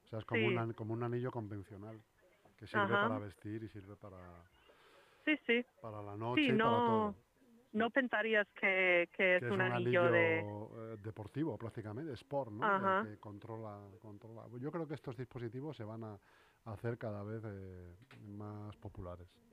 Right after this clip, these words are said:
Speaker 2: ¿Sí?
Speaker 1: Sí, porque,
Speaker 2: Pues
Speaker 1: porque al
Speaker 2: fíjate.
Speaker 1: final la, se convierte en una obsesión el control del sueño, el control del peso, el control de todo.
Speaker 2: Ya.
Speaker 1: Mm.
Speaker 2: Bueno, yo tengo un reloj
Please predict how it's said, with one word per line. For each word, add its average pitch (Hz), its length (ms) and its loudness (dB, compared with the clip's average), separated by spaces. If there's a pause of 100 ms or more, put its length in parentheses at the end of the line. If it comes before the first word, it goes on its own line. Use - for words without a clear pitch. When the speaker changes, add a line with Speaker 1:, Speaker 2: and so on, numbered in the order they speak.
(540)
Speaker 2:
¿Sí? 262 200 4 (520)
Speaker 1:
Sí, 113 60 -4 (200)
porque, 107 140 -14
Speaker 2:
Pues 240 140 4
Speaker 1:
porque - 20 -10
al 98 80 -12
Speaker 2:
fíjate. 185 520 2
Speaker 1:
final 117 240 -2
la, 113 320 -4
se - 160 -12
convierte 107 360 -6
en 113 100 -2
una 120 140 -2
obsesión 113 520 -6
el 101 120 -10
control 113 580 -10
del 107 220 -8
sueño, 104 320 -8
el 92 80 -10
control 98 360 -10
del 104 180 -10
peso, 87 440 -12
el 92 80 -20
control 92 320 -16
de 104 120 -14
todo. 104 180 -14
Speaker 2:
Ya. 185 400 2 (460)
Speaker 1:
Mm. 107 80 -16 (100)
Speaker 2:
Bueno, 202 320 2
yo 208 300 4
tengo 262 360 4
un 254 400 4
reloj 240 500 4